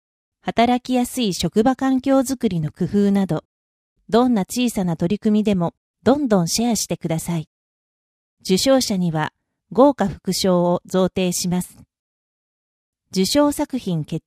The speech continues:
定までの流れ。エピソード募集。今回、矢印、一次選考、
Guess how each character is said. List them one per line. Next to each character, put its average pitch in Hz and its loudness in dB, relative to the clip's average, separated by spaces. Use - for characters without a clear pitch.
定 240 2
ま 247 4
で 190 0
の 160 -2
流 147 -6
れ。 151 -6
エ - 0
ピ - -10
ソ 190 0
ー 160 0
ド 170 -2
募 147 -4
集。 156 -4
今 196 0
回、 139 -8
矢 175 -2
印、 226 -6
一 220 -2
次 254 -4
選 247 -2
考、 156 -6